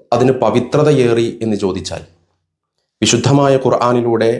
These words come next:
ഖലീലുല്ലാഹി ഇബ്രാഹിം നബി അലൈഹിസ്സലാമിനോടും മകൻ ഇസ്മായിൽ നബി അലൈഹിസ്സലാമിനോടും അള്ളാഹു പറയുന്നുണ്ടല്ലോ,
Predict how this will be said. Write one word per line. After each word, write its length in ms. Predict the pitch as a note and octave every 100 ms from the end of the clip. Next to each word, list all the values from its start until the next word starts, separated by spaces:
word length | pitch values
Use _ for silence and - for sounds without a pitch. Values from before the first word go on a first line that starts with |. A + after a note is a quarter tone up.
| B2+ - _
ഖലീലുല്ലാഹി 640 | - G2+ A2+ A#2+ A#2+ A2+
ഇബ്രാഹിം 400 | G#2+ A2 A#2 A#2+
നബി 160 | A#2+ A2
അലൈഹിസ്സലാമിനോടും 960 | G#2 G2+ G2+ - F#2 F2+ F2 E2 E2+ - - _ _ _ _ _ _ _
മകൻ 300 | G#2 A2 A#2 C3
ഇസ്മായിൽ 500 | - - C3+ C3+ D3
നബി 160 | C#3 B2+
അലൈഹിസ്സലാമിനോടും 960 | B2 B2+ A#2+ A#2+ A#2 A#2 A2+ G#2+ A2 A2
അള്ളാഹു 340 | - G2+ G#2+ G#2+
പറയുന്നുണ്ടല്ലോ, 720 | G#2 G2 G2+ G2 F#2 F#2 F#2